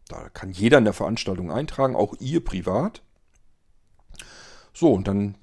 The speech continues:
wird die Veranstaltung einmal noch kontrolliert, wird geguckt, ist alles soweit in Ordnung, alle Unklarheiten geklärt, dann kann's freigeschaltet werden. Und in dem Moment, wo es freigeschaltet wird, soll das Ding kurze Zeit später in die Mailingliste gehen,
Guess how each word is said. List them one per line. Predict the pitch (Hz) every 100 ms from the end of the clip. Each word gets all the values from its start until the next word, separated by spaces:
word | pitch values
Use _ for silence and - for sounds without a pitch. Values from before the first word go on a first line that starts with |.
| - -
wird | 104
die | 92
Veranstaltung | - 71 113 - 107 107 104
einmal | - 101 101 98
noch | 90 - -
kontrolliert, | 95 90 90 90 123 220 -
wird | -
geguckt, | 90 - 123 -
ist | 98 -
alles | 101 98
soweit | - 87 90
in | 82
Ordnung, | 78 127 - 127 127 120
alle | - 92 95 92
Unklarheiten | 92 117 117 - 92 95 90
geklärt, | 90 87 - 143 185 - - - _ -
dann | - 92 92
kann's | - 92 -
freigeschaltet | - 90 107 101 98 98 98
werden. | 95
Und | 95
in | 92
dem | 160
Moment, | 170 156 -
wo |
es | -
freigeschaltet | - 170 185 - - 85 80 -
wird, | - - - - - - - _ _ _
soll | - 98 117 147 139
das | 113 -
Ding | 135 156 - - - - _ _ _ _ - _
kurze | - 131 -
Zeit | 117 104
später | - 113 107 101 95 _ _ _ -
in | 98 87
die | 90 85
Mailingliste | 85 104 165 180 165 - -
gehen, | 139 135 131 131